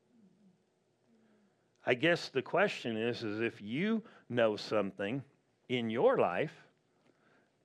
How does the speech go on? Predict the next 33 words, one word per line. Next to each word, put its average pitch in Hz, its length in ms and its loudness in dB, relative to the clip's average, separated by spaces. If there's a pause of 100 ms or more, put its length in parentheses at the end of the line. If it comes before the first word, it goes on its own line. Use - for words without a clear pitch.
(640)
are 127 240 6
you 123 360 0
trying 147 500 0
to 131 200 0
attempt 131 520 -4
to - 80 -8
make 104 400 -2
it 151 100 0
happen, 160 480 -2 (340)
or 123 260 6
are 107 160 6
you 117 340 0
believing? 110 720 2 (100)
Are 131 180 6
you 123 420 -2
exercising 117 1160 -2
your 104 180 -4
faith? - 560 -4 (2000)
Have 147 240 6
you 127 120 2
laid 131 340 6
something 139 380 0
down 160 360 4
that 127 120 0
you 123 100 -2
need 135 240 0
to 123 80 2
pick 139 320 2
up 170 240 4
and 127 120 0
start 135 380 4
believing 131 460 2
again? 120 420 -2